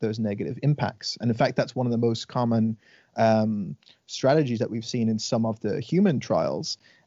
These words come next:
And what I like about something like that, it's a very easy recommendation to give. So for example, there was a paper b-, that came out of the University of Surrey in the U K, a pilot trial, where they had people use a time-restricted eating strategy.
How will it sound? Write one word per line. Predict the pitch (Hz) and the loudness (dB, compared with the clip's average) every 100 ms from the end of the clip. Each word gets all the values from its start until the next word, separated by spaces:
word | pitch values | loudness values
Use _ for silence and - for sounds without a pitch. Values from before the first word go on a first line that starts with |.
| - | 0
And | 127 127 123 120 120 | 4 4 4 2 -2
what | 117 123 - _ _ | 0 0 0 _ _
I | 120 | 0
like | 113 139 175 | 2 2 0
about | 131 120 | -2 -4
something | - 127 - 104 | -6 -6 -4 -6
like | 110 | -2
that, | 127 113 | -4 -4
it's | 113 | -8
a | |
very | 104 120 139 135 - | -2 2 4 2 -2
easy | 135 127 135 127 | -6 -2 -2 0
recommendation | 110 - 110 110 104 - 98 | 0 0 0 2 0 -2 -4
to | 101 | 0
give. | - - - _ | 0 0 -4 _
So | - 123 | -2 0
for | - 135 | 2 2
example, | 120 131 127 117 | 2 2 2 2
there | 117 | -2
was | 113 | -2
a | 113 | -2
paper | - 120 113 113 | 0 0 0 -4
b-, | 120 - _ | -6 -10 _
that | - 101 | -2 -2
came | - 117 | 0 2
out | 110 | 2
of | 101 | -2
the | 117 | 0
University | 113 113 120 113 107 | 2 2 0 -2 -4
of | 104 | -4
Surrey | - 156 139 123 | 2 4 6 4
in | - | 2
the | 113 | 0
U | 143 | -2
K, | - 151 120 120 120 _ _ _ - | 2 4 4 0 -8 _ _ _ -14
a | |
pilot | - 135 123 - | 0 0 0 -2
trial, | 117 113 - 113 - - _ - | -2 -2 -2 -6 -12 -20 _ -2
where | 127 131 127 | 4 6 4
they | 113 135 143 143 139 135 - | 2 2 2 2 2 0 -4
had | - 131 | -4 -4
people | - 131 131 | -2 -4 -4
use | 120 123 120 | -4 -2 0
a | 117 110 - | -2 -2 -8
time-restricted | - 127 131 135 143 - | -4 -4 -2 -4 -4 -4
eating | 127 135 | -2 -2
strategy. | - 117 110 107 104 127 | 0 2 2 2 -2 -4